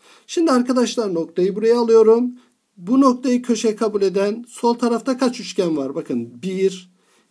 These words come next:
iki ve üç. Şimdi buraya bakın arkadaşlar. Noktamızı buraya aldık. Evet, bunu köşe kabul eden kaç üçgen var? Bir, iki ve üç tane arkadaşlar.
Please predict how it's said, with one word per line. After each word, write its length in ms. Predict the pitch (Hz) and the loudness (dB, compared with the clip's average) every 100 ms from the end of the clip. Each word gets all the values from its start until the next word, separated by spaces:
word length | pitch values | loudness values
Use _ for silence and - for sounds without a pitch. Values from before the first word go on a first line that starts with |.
| _ _ _ | _ _ _
iki 560 | 202 180 - 202 220 226 _ _ | -4 -4 0 0 0 -4 _ _
ve 320 | 175 202 196 - - | 2 2 2 -4 -6
üç. 400 | 156 - - - _ _ _ _ _ _ _ _ _ _ _ _ _ _ - | -6 -6 -12 -14 _ _ _ _ _ _ _ _ _ _ _ _ _ _ -10
Şimdi 300 | - 269 269 | -4 0 2
buraya 260 | 269 269 | 2 2
bakın 220 | 233 - | 0 -2
arkadaşlar. 720 | 190 170 165 143 135 - 160 202 - _ _ | -4 -4 -4 -4 -6 -6 -8 -8 -14 _ _
Noktamızı 600 | 233 214 196 156 123 117 | -4 -2 0 0 -2 -6
buraya 300 | 135 165 220 | -2 0 0
aldık. 380 | 233 220 240 247 - _ _ _ _ _ _ _ _ | 0 0 0 -2 -10 _ _ _ _ _ _ _ _
Evet, 320 | 226 170 - | 0 0 0
bunu 200 | 226 294 | 0 2
köşe 320 | - 247 247 226 | 2 2 2 0
kabul 260 | 220 202 | 0 -2
eden 240 | 185 190 180 | -2 -4 -4
kaç 160 | 185 | -4
üçgen 460 | 180 - - 156 139 | -8 -8 -6 -2 -2
var? 160 | 120 113 _ 151 | -4 -10 _ -2
Bir, 400 | 156 190 - - _ _ _ _ _ _ _ - | 2 2 0 -20 _ _ _ _ _ _ _ -6
iki 540 | 180 180 214 208 226 - _ _ | -4 -2 0 0 0 -10 _ _
ve 400 | 143 185 185 190 - _ 214 | -2 0 0 -6 -14 _ -8
üç 240 | 190 - | -8 -6
tane 240 | 143 123 | -6 -4
arkadaşlar. 720 | 120 117 123 120 123 - 214 | -6 -8 -10 -10 -10 -6 -6